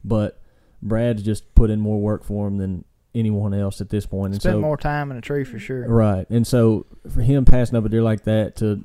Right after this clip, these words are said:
Speaker 1: to ho-, hopefully get a shot at Rocker, I completely understand.
Speaker 2: If we ever do see Rocker, that's gonna be a joyous day.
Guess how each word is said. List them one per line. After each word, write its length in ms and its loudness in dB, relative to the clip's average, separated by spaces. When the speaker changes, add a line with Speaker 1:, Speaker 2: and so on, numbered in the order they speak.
Speaker 1:
to 260 -4
ho-, 160 -6
hopefully 320 -2
get 140 -2
a 20 -4
shot 220 -6
at 80 -6
Rocker, 340 -4
I 120 -4
completely 440 -2
understand. 520 -8
Speaker 2:
If 180 -14
we 180 -2
ever 240 0
do 180 -2
see 200 -10
Rocker, 440 -8
that's 120 -8
gonna 220 -12
be 120 -8
a 80 -8
joyous 400 -6
day. 300 -8